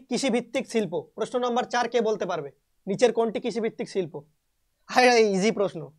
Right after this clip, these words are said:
ভালো, ভালো করে ভাবো। নিচের কোনটি কৃষিভিত্তিক শিল্প? লৌহ ইস্পাত, রেশম বস্ত্র, সিমেন্ট,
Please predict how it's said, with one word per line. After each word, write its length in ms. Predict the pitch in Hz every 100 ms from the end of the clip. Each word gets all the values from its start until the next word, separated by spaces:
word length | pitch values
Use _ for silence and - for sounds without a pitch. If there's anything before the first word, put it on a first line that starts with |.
| _ 160
ভালো, 240 | 190 220
ভালো 240 | 175 190 220
করে 160 | 226 202
ভাবো। 160 | 202 269 _ _ _ _ _ -
নিচের 280 | 196 247 220
কোনটি 240 | 233 240 220
কৃষিভিত্তিক 460 | 233 220 226 233
শিল্প? 220 | - 220 240 208
লৌহ 200 | 202 220
ইস্পাত, 340 | 220 - 254 - _ _ 170
রেশম 240 | 202 247 220
বস্ত্র, 400 | 214 - 254 262 _ _
সিমেন্ট, 340 | 233 220 254